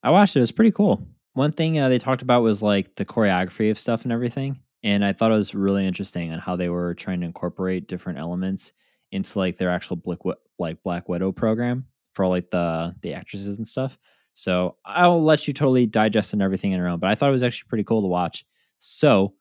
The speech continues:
that was a cool little thing 'cause I didn't even think they'd, like, have an actual Black Widow assembled,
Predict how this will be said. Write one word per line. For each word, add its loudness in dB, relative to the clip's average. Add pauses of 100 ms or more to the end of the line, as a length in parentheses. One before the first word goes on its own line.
(200)
that 2
was 2
a 0
cool -2
little -2
thing -6
'cause -4
I 2
didn't 2
even -4
think -4
they'd, -2
like, -4
have -6
an -4
actual -4
Black -2
Widow 0
assembled, -6